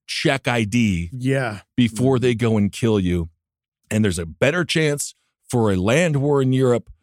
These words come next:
Speaker 1: when there's a war in Ukraine. There already is a war in Europe, but there's a better chance for a, a nato ally to become involved in a war in Europe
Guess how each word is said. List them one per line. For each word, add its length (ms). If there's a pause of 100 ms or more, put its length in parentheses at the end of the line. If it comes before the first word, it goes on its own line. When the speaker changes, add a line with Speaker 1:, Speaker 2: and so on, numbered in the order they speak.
(120)
Speaker 1:
when 180
there's 220
a 80
war 420
in 140
Ukraine. 640
There 220
already 360
is 160
a 80
war 280
in 80
Europe, 320
but 100
there's 180
a 40
better 260
chance 300
for 180
a, 140 (360)
a 80
nato 520
ally 540 (180)
to 80
become 380
involved 520
in 80
a 60
war 260
in 80
Europe 340